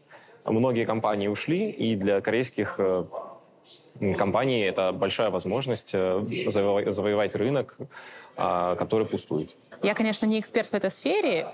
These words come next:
Speaker 2: Я, безусловно, видела и корейские фильмы, потому что они не раз номинировались на «Оскар» и получали это-, э-, э-, этого «Оскара».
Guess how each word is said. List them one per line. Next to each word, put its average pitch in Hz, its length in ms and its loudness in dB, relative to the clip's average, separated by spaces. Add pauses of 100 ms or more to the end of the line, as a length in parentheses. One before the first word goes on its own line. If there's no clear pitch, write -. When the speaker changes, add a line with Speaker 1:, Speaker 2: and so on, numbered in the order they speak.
(120)
Speaker 2:
Я, 214 400 2
безусловно, 202 720 2
видела 175 680 2
и 165 680 2
корейские 175 420 2
фильмы, 269 400 4
потому 233 240 0
что 220 160 0
они 214 160 2
не 214 100 2
раз 214 220 0
номинировались 196 640 2
на 196 180 2
«Оскар» 196 240 0
и 262 100 2
получали 220 580 2
это-, 202 280 2
э-, 208 440 0
э-, 202 100 0
этого 196 400 2
«Оскара». 175 420 -2